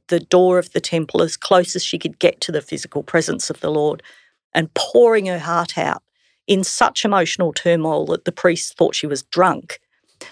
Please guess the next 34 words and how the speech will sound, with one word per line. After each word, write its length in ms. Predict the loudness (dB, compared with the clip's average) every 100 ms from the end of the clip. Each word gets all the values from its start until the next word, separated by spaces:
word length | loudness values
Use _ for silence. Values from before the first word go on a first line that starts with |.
| _
And 140 | 0 0
I 60 | 0
could 200 | -2 0
completely 880 | -2 -2 -6 2 4 4 2 2
relate 400 | 4 4 2 0
to 120 | -2 0
that. 180 | 0 2
I 100 | 2
was 180 | 0 2
doing 300 | 2 4 2
the 80 |
same 340 | -2 -2 -2 -4
thing. 340 | 0 2 2
I 120 | -2
was 200 | 0 -2
throwing 480 | -4 2 4 4 2
myself 460 | 0 -2 2 2 2
on 140 | -2
my 160 | -2 -2
bed 260 | 0 0
face 340 | 0 -2 -2 0
down 300 | 2 2 0
when 100 | -2
I 60 |
got 220 | 0 0 0
home 180 | -2
from 160 | -2 -2
work 260 | 0 0 -2
at 80 |
the 120 | -4 -4
end 140 | -6
of 40 | -6
the 80 |
day 420 | -2 0 -2 -8